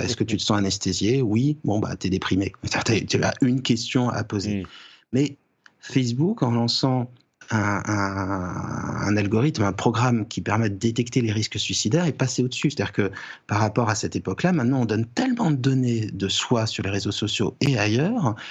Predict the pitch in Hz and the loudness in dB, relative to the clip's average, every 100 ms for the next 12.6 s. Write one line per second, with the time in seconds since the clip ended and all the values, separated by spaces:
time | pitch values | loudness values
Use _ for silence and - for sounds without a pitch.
0 | - - - - 151 127 - - 127 120 | -16 -18 -2 0 0 -2 -10 -2 0 2
1 | 214 202 143 135 - - 202 277 _ _ | 0 0 0 -2 -4 -2 -2 -2 _ _
2 | - 98 120 - 180 196 190 - _ _ | -12 -4 0 2 2 0 -2 -6 _ _
3 | - 113 113 - 131 - 147 185 202 185 | -6 -6 -6 -4 -2 2 2 2 0 0
4 | - - 170 160 151 135 131 131 120 95 | -2 0 -2 0 0 2 0 0 0 -2
5 | - - - - - 117 110 - 180 202 | -6 -20 -20 -20 -2 0 0 2 2 2
6 | 202 - 117 110 110 - 123 170 - - | -2 -4 -4 -2 -2 -2 -2 -2 -2 -2
7 | 110 113 101 120 107 107 104 110 104 127 | -2 0 0 0 0 0 2 2 2 0
8 | 120 - 104 101 113 104 101 95 98 92 | -2 -4 -4 -2 -2 -2 -4 -2 -2 -2
9 | - 196 240 - - - 104 110 110 - | 0 0 -2 -10 -16 -4 0 2 0 0
10 | 131 131 196 190 135 131 - 185 143 - | 0 2 0 2 0 0 0 0 0 -2
11 | 127 - 143 175 - - 160 139 131 110 | -2 0 0 0 -4 -2 2 0 0 -2
12 | 110 - - _ - | -2 -6 -8 _ -8